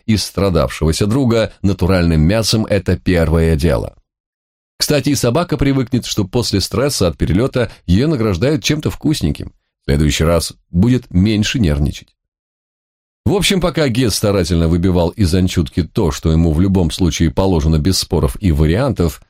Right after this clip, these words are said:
я успел почистить револьвер, заменить серебряные пули из коробки, присланной контрабандой с Алиэкспресса, и даже задуматься о том, что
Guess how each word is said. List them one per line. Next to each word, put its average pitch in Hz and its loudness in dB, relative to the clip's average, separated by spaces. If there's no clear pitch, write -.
я 151 2
успел 104 -2
почистить - 0
револьвер, 78 0
заменить 110 2
серебряные 73 0
пули 76 0
из 76 -4
коробки, 76 0
присланной 78 0
контрабандой 76 0
с - -8
Алиэкспресса, 90 0
и 87 0
даже 117 2
задуматься 101 0
о 82 -2
том, 127 -2
что 110 -2